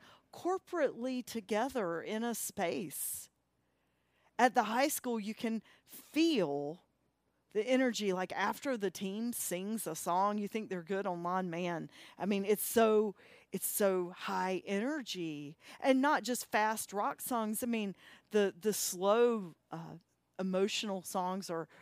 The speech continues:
are powerful just as well. Like, you can just, you feel it.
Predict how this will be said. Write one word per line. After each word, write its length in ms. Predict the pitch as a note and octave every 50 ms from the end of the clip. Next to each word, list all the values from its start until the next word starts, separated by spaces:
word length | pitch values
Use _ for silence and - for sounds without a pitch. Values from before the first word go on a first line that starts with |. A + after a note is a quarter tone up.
| - - - - -
are 40 | F3+ -
powerful 480 | - G#3 A3 A#3+ C4 B3 - A#3+ A3
just 340 | F#3+ - A#3+ C4+ B3+ - -
as 160 | G3 F#3 -
well. 320 | E3+ G3 C#4+ F4 E4 D4+ C4
Like, 240 | A#3 A#3 A#3 A3 C#4
you 60 | C4
can 200 | - - C#4+ C4+
just, 300 | B3+ D4 C4 - - - - - - _ -
you 100 | A#3+ A#3
feel 480 | - - - E4 B4+ C#5 C5 G4 -
it. 500 | - - - - _ _ - - - -